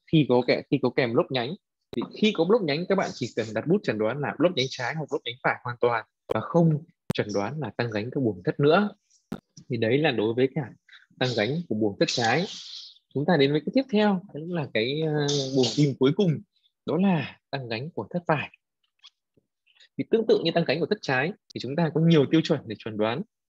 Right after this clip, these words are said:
tăng gánh của thất phải, nhưng tuy nhiên thì chúng tôi cũng chỉ yêu cầu các bạn nhớ hai tiêu chuẩn của Sokolov Lyon. Một là nếu chúng ta lấy sóng R của V một đơn độc thì R của V một sẽ lớn hơn hoặc bằng bảy mi-li-mét.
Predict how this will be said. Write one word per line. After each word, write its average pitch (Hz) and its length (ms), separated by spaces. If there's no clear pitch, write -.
tăng 135 140
gánh 127 180
của 147 60
thất 202 220
phải, 123 260
nhưng 143 140
tuy 175 140
nhiên 185 180
thì 104 100
chúng 123 140
tôi 147 200
cũng 135 160
chỉ 110 120
yêu 127 200
cầu 117 240
các 139 60
bạn 143 200
nhớ 110 220
hai 147 180
tiêu 135 120
chuẩn 117 220
của 107 120
Sokolov 147 440
Lyon. 143 260
Một 147 220
là 120 180
nếu 127 240
chúng 165 120
ta 180 160
lấy 143 180
sóng 147 260
R 170 320
của 107 80
V 135 160
một 139 160
đơn 175 180
độc 165 140
thì 139 240
R 143 40
của 110 120
V 131 140
một 139 240
sẽ - 200
lớn 120 240
hơn 185 120
hoặc 131 120
bằng 127 180
bảy 135 280
mi-li-mét. 131 400